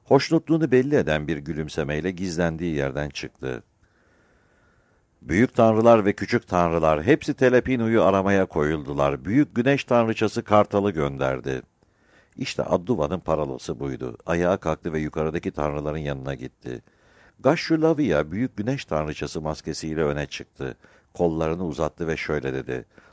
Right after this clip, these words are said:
"Haydi uç, tüm dağlarda ara, derin vadilerde ara, denizin mavi yeşil dalgalarında ara." Adduva flüt ve çıngıraklar eşliğinde büyük kavisler çizip yamaca doğru yürüyerek her yeri aradı.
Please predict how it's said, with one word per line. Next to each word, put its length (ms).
"Haydi 360
uç, 540
tüm 280
dağlarda 500
ara, 280
derin 340
vadilerde 560
ara, 320
denizin 380
mavi 380
yeşil 380
dalgalarında 680
ara." 320
Adduva 460
flüt 420
ve 80
çıngıraklar 600
eşliğinde 520
büyük 220
kavisler 440
çizip 340
yamaca 400
doğru 240
yürüyerek 480
her 140
yeri 260
aradı. 460